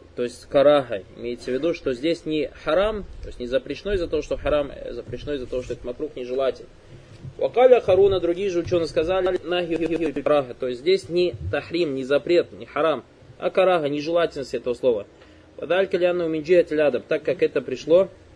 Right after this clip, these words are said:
со стороны этикета. А у нас некоторые учёные, то есть это тоже, баракаллаху фикум, зависит от тасиля. То есть некоторые учёные, когда говорят, то есть некоторые вообще изначально сказали, что любой запрет, где бы это ни было, будь это в поклонении, будь это в адабе,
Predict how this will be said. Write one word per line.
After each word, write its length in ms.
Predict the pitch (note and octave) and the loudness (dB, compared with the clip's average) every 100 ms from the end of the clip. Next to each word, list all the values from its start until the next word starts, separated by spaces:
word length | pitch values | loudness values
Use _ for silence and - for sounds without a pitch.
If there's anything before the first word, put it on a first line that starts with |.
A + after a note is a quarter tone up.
| - - - | -20 -18 -8
со 160 | C3+ | -6
стороны 400 | B2+ C3+ C3+ D#3+ | 0 2 2 0
этикета. 420 | F3 C#3 C#3+ A#2+ | -6 -2 -2 0
А 20 | A#2+ | 0
у 80 | |
нас 200 | D#3+ D3+ | 0 -2
некоторые 380 | D#3+ D3 C#3+ C#3 | -2 -4 0 -2
учёные, 220 | C3+ F#3+ | 0 -2
то 80 | D#3 | 0
есть 120 | C#3+ | 0
это 180 | D#3 D#3 | 0 0
тоже, 280 | D3+ F#3 D#3+ | 0 0 0
баракаллаху 420 | D3 C#3 B2+ D3 | 2 0 0 -4
фикум, 240 | E3+ D#3 C3+ | -4 -4 -4
зависит 480 | C3+ C#3+ D3+ C3+ | -2 -2 -4 -2
от 140 | C#3+ C#3 - - - - - | -2 -2 -6 -20 -20 -8 -2
тасиля. 480 | B2+ - D3 B2 | -2 0 -2 -2
То 100 | - | -2
есть 160 | A#2+ A2+ | -2 -2
некоторые 380 | F3 - D#3+ D3 | -2 -2 -2 -2
учёные, 320 | F3+ E3+ D3 | 0 -2 0
когда 260 | C#3+ C#3 C3+ | 0 2 2
говорят, 400 | C3+ C#3+ E3 - - - - - - - | 4 4 2 0 -10 -20 -20 -20 -20 -14
то 60 | |
есть 120 | - - | -10 -2
некоторые 380 | F#3 - E3 | -2 -2 0
вообще 440 | D3+ D3 - F3+ A#2+ - - - - - | 0 -2 2 2 2 -4 -20 -8 -4 -4
изначально 500 | C3+ D3+ E3+ G3 E3 | -2 -2 2 2 0
сказали, 360 | C3+ C3+ B2 A2 | -4 -4 -2 -2
что 180 | - C#3 | -4 2
любой 340 | F#3 G#3+ A#3 | 4 10 8
запрет, 420 | G3+ G3 A#3 G3+ | 8 0 2 2
где 220 | D3+ A3 | 0 0
бы 140 | A3 F#3+ | 2 2
это 160 | F3+ | 0
ни 140 | F3+ G#3+ | 0 2
было, 180 | D#3+ D3+ | 2 0
будь 180 | A#3+ | 0
это 180 | G#3+ G#3+ | 0 0
в 40 | F#3+ | -2
поклонении, 580 | F#3 F3 F3 F3 E3 | -2 2 2 0 -2
будь 220 | E3 G3+ G3 | -2 -2 -2
это 180 | F#3+ | -2
в 80 | E3+ | 0
адабе, 400 | D#3 D#3+ F3+ G#3+ | 0 0 0 -2